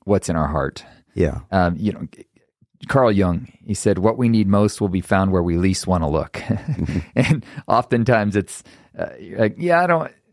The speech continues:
Speaker 1: I, it's amazing what lengths most of us will go to, to avoid the thing we don't wanna face.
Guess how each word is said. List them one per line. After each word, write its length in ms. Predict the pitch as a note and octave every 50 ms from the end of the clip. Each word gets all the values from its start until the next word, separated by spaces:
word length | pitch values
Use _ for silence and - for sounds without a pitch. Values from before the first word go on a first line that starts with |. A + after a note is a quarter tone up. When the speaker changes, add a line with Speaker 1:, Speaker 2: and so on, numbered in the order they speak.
| _ _ _ _
Speaker 1:
I, 260 | - D#3+ - - - _ -
it's 200 | D#3+ G3+ G3+ -
amazing 520 | C4+ G#3 E3+ D#3 D#3 F3 D#3+ E3 D#3 C3+
what 200 | C3 C3 B2 A#2+
lengths 360 | A2+ A#2+ B2 C#3 C3+ - -
most 280 | A#2 A2+ A#2 B2+ - -
of 100 | C3 B2
us 160 | C3 B2+ -
will 120 | G#2+ G#2
go 300 | G2 E2+ D#2+ G#2 F#2+ G#2+
to, 400 | A2+ - - B2+ B2 B2+ B2+ A#2+ - -
to 160 | - - B2 A2
avoid 560 | G2+ F2+ E2+ G#2 A2 A2+ A2+ A2 G#2 F2+ - _
the 140 | A2 A2
thing 280 | F#2+ - A2 G#2 G2+ G2
we 100 | F#2+ F#2+
don't 240 | E2 G2 F#2+ F#2+ G2+
wanna 180 | G2 F#2 F2
face. 560 | E2 - - F2 E2 D#2 D2+ - - - -